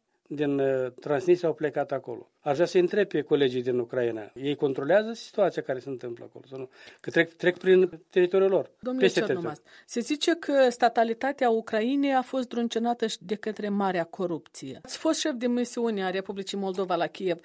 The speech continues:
Speaker 2: Atât de mare erau aceste proporții ale
Speaker 1: Uitați,
Speaker 2: corupției?
Speaker 1: să, să vă spun o chestie care nu e verificată, dar, uh, cum se spune la Chișinău, se vorbea la poarta peței. Când a fost votat acest Ianucovici ca prim-ministru,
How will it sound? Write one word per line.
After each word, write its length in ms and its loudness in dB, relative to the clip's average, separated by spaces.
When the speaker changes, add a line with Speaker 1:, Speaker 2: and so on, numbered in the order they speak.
Speaker 2:
Atât 300 -2
de 80 2
mare 540 2
erau 640 2
aceste 440 -2
proporții 580 -2
ale 200 -2
Speaker 1:
Uitați, 240 2
Speaker 2:
corupției? 260 0
Speaker 1:
să, 60 -12
să 80 0
vă 80 2
spun 200 -2
o 80 2
chestie 420 -4
care 440 -2
nu 160 6
e 60 6
verificată, 680 2
dar, 260 8
uh, 340 -2
cum 200 -20
se 140 -18
spune 200 -2
la 80 6
Chișinău, 280 0
se 80 -4
vorbea 240 4
la 100 6
poarta 320 2
peței. 400 -4
Când 160 2
a 60 2
fost 340 2
votat 480 0
acest 360 -4
Ianucovici 520 2
ca 120 -4
prim-ministru, 720 -6